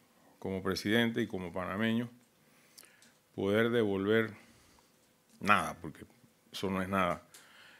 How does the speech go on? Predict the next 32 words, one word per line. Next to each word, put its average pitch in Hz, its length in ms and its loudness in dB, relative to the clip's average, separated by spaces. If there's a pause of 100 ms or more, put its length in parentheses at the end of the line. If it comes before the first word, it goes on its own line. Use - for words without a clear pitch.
(140)
en 90 140 -6
comparación 92 800 0 (160)
a 101 100 -4
lo 92 140 0
que 90 100 -4
fue 110 200 2
la 110 100 6
gesta 110 480 0 (540)
del 92 200 -2
nueve 107 200 0
de 107 60 2
enero 110 240 2
de 101 60 0
mil 107 140 0
novecientos 104 400 -2
sesenta 98 320 -6
y 101 60 -8
cuatro, 101 360 2 (1600)
pero 113 240 6
que 120 100 8
hace 131 380 6 (100)
algo 123 260 4
de 120 40 6
justicia 110 580 0 (640)
respecto 101 560 2
de 107 80 4
estos 110 220 -2
seres 113 280 4
que, 90 240 -6 (1040)
siendo 120 340 0
muy 123 180 0
jóvenes, 123 420 2